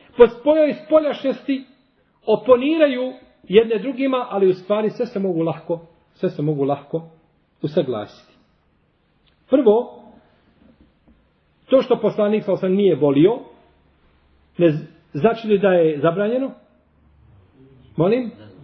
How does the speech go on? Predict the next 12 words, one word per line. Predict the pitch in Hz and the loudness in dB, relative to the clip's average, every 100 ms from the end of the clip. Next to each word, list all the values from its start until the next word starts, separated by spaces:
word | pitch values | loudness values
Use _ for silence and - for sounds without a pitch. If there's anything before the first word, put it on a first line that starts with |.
| - | -8
Ne | 196 - | -6 -6
znači. | - - - - _ _ _ 311 | -8 -18 -20 -20 _ _ _ -10
Ne | 240 | -6
voli, | 131 180 | -4 -2
nije | 175 | 0
volio, | 185 185 | 0 0
nije | 254 226 | 2 2
volio | 226 220 | 4 2
određenu | 208 185 196 | 4 2 0
hranu | 139 147 143 135 | 0 -2 -2 -2
da | 131 | 0
jede, | 131 139 262 | 0 2 2